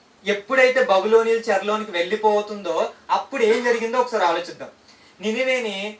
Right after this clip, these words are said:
దేవుడు already చెప్పాడు, "ఇదిగో నువ్వు పనికి మాలిన దానివి అయ్యావు కాబట్టి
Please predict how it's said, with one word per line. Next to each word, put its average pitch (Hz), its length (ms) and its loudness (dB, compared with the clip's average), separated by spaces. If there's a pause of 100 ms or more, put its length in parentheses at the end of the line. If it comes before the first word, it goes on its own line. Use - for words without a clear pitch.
(160)
దేవుడు 196 540 -4 (100)
already 208 320 -2
చెప్పాడు, 185 320 -4
"ఇదిగో 180 340 -6
నువ్వు 214 420 -8 (220)
పనికి 208 340 -8
మాలిన 214 380 -2
దానివి 190 360 -6
అయ్యావు 180 300 -2
కాబట్టి 180 680 -4